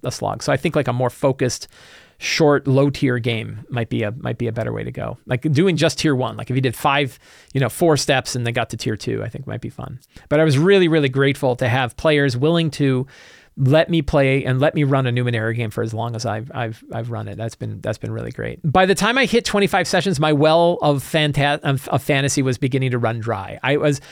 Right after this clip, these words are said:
I remember when I was running, like, the, the, the, the second, the last big dungeon they crawled through, a place known as the Shield Below, which was this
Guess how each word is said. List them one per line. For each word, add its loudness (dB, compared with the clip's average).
I 4
remember 4
when 2
I 2
was 0
running, 2
like, 2
the, 0
the, -2
the, -2
the 0
second, 0
the 0
last 2
big 2
dungeon 0
they 0
crawled 0
through, -4
a -4
place 0
known -2
as -4
the -4
Shield 0
Below, -2
which -12
was -6
this -8